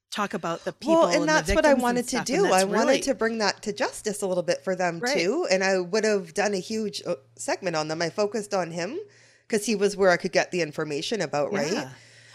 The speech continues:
Speaker 1: Well,
Speaker 2: Um,
Speaker 1: that's so weird. Huh.
Speaker 2: but I couldn't, and I've looked, like, victims of this, like, victims of that. Now, I don't
Speaker 1: Right.
Speaker 2: know if there's any books that may have them in. I'm not sure. But it w-, just counted, like, the number of people, and it just kind of said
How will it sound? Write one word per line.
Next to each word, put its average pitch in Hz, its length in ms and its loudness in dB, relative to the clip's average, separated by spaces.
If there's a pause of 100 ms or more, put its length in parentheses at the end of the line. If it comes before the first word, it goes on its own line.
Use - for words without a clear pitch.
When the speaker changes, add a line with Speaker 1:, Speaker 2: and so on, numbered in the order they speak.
Speaker 1:
Well, 165 220 2
Speaker 2:
Um, 160 100 0
Speaker 1:
that's 147 100 -6
so 170 260 -10
weird. 208 440 -10 (320)
Huh. 320 100 0
Speaker 2:
but 185 260 4
I 185 160 2
couldn't, 220 380 -4 (800)
and 180 80 -4
I've 170 180 -2
looked, 185 240 0
like, 135 200 -6
victims 170 500 -4
of 190 140 -2
this, 202 240 -2
like, - 160 -8
victims 180 380 -8
of 190 100 -4
that. 196 180 0
Now, 170 280 0
I 175 140 0
don't 175 120 4
Speaker 1:
Right. 202 80 0
Speaker 2:
know 190 140 2
if 185 100 -6
there's 175 160 -6
any 156 140 -8
books 160 340 -6
that 208 180 -4
may 220 140 -4
have 208 260 -2
them 214 160 -4
in. 214 160 -4
I'm 170 160 -4
not 165 220 -6
sure. - 360 -8 (640)
But 185 120 6
it 180 40 6
w-, 185 220 2
just 196 260 -2
counted, 165 480 -6
like, 151 240 -4
the 147 240 -4
number 151 400 -8
of 139 100 -12
people, 147 420 -8
and 143 120 -10
it 139 100 -12
just - 200 -12
kind 147 180 -12
of 139 100 -10
said 135 420 -14